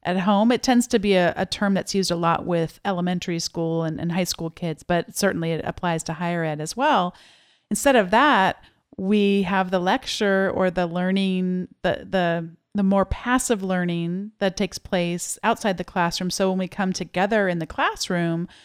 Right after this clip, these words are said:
we can do more collaborative and problem-solving type of learning. So I like that. The other thing I like is I have just b-, a few pages shy of finishing a book called Cheating Lessons,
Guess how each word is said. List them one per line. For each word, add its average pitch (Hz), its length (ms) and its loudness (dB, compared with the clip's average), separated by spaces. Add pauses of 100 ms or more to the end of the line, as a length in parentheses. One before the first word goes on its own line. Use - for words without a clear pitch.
(180)
we 220 160 2
can 202 220 2
do 185 160 0
more 170 180 0
collaborative 165 840 -2
and 160 120 -4
problem-solving 160 920 -4
type 151 240 -6
of 156 120 -6
learning. 160 340 -2
So 196 100 0
I 175 60 4
like 202 260 4
that. 202 200 4 (260)
The - 100 -2
other 254 180 8
thing 294 180 2
I 190 60 4
like 175 320 0
is 180 260 0
I 185 240 -2
have 175 320 -2
just 190 320 0 (140)
b-, 175 260 -12
a 202 80 0
few 220 220 0
pages 175 380 0
shy 165 260 0
of 160 160 -2
finishing 175 400 -2
a 160 60 -4
book - 260 -4
called 160 360 -6 (120)
Cheating 254 580 0
Lessons, 175 680 -2